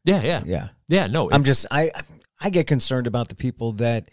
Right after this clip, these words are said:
Speaker 2: have no business voting, but we do have a business. I get it. You know what I mean? I, I don't think
Speaker 1: And
Speaker 2: I'm
Speaker 1: if we
Speaker 2: explaining
Speaker 1: hear,
Speaker 2: myself
Speaker 1: if we hear
Speaker 2: right.
Speaker 1: from the people that have no business voting and, and, and are not educated, don't pay attention to the issues and are crazy,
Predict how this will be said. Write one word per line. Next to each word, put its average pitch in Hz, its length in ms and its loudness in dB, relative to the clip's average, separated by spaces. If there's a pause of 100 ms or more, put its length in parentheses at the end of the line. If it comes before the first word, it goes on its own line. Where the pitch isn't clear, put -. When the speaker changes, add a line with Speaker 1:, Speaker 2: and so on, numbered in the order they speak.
(580)
Speaker 2:
have 156 140 0
no 156 120 4
business 123 440 2
voting, 90 420 -2
but 208 140 4
we 226 80 0
do 202 160 4
have 104 140 6
a 92 40 -2
business. 110 400 -4
I 214 80 -4
get 139 240 2
it. - 160 -12
You 170 100 0
know 185 80 2
what 185 100 4
I 180 40 2
mean? 170 120 -2
I, 190 260 2
I - 20 2
don't 220 160 2
think 151 140 0
Speaker 1:
And 131 100 6
Speaker 2:
I'm 135 40 6
Speaker 1:
if 123 100 0
we 143 60 4
Speaker 2:
explaining 139 180 6
Speaker 1:
hear, 113 60 0
Speaker 2:
myself 110 260 2
Speaker 1:
if 135 60 4
we 170 40 4
hear 220 60 4
Speaker 2:
right. 175 80 2
Speaker 1:
from 196 100 -2
the 185 80 0
people 156 300 -2
that 110 100 0
have 143 200 -2
no 147 120 2
business 113 360 0
voting 101 340 6
and, 95 100 2
and, 98 300 0
and 95 120 -2
are 90 120 2
not 127 240 4
educated, 110 500 -4
don't 131 180 4
pay 127 120 2
attention 117 340 -4
to 98 60 -2
the 98 100 -2
issues 95 300 0
and 87 80 2
are 76 100 0
crazy, 107 500 2